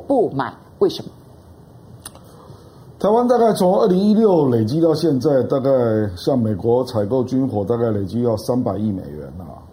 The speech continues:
Speaker 2: 那
Speaker 1: 你造了。
Speaker 2: 二零二零还是世界第一名啊。
Speaker 1: 嗯。
Speaker 2: 一百三十八亿，我的印象中啊。所以坦白说了，我们有很多军购项目在排队了。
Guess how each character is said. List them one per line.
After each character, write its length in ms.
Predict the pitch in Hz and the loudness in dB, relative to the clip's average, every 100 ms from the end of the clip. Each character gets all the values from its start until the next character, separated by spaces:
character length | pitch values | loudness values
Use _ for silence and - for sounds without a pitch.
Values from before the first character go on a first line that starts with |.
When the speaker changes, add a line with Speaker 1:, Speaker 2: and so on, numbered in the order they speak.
| - - - | -20 -20 -10
Speaker 2:
那 100 | 160 | -4
Speaker 1:
你 180 | 165 160 | 0 0
造 200 | 220 185 | 2 2
了。 200 | 139 113 - - - | 0 -2 -8 -18 -4
Speaker 2:
二 80 | 175 | 0
零 160 | 156 | 2
二 60 | 185 | 2
零 180 | 143 127 | 2 0
还 140 | 123 127 127 | 2 0 -2
是 180 | - 131 | -4 -6
世 180 | - 160 | -4 0
界 180 | 135 | 0
第 240 | 120 123 117 | 2 0 0
一 20 | |
名 140 | 107 76 - - | -2 -6 -14 -16
啊。 80 | 87 | -10
Speaker 1:
嗯。 180 | 170 131 - - - - - | -8 -8 -14 -20 -20 -20 -8
Speaker 2:
一 80 | - | -2
百 120 | 127 | 0
三 160 | 107 127 | 0 0
十 80 | 107 | 0
八 220 | 113 110 | 0 -2
亿， 120 | 104 - | -4 -6
我 100 | 107 | -6
的 80 | 107 | -4
印 140 | 120 113 | -4 -4
象 200 | 110 90 | -4 -6
中 200 | 95 92 - | -8 -10 -12
啊。 160 | - - - - - - - - | -14 -16 -20 -20 -20 -20 -20 -6
所 120 | 208 | -2
以 40 | 240 | 0
坦 120 | 127 | 0
白 140 | 127 | 0
说 160 | 143 170 | 0 2
了， 100 | 139 | 2
我 120 | 120 | 2
们 100 | 127 | 0
有 100 | 139 | 0
很 220 | 95 117 | 0 -2
多 260 | 113 160 165 | 0 2 2
军 160 | 165 170 | 0 0
购 120 | 170 | 0
项 200 | 135 151 | 0 0
目 80 | 147 | -2
在 120 | 147 | -2
排 220 | 113 107 107 | -4 -6 -6
队 260 | - | -4
了。 80 | 113 | -6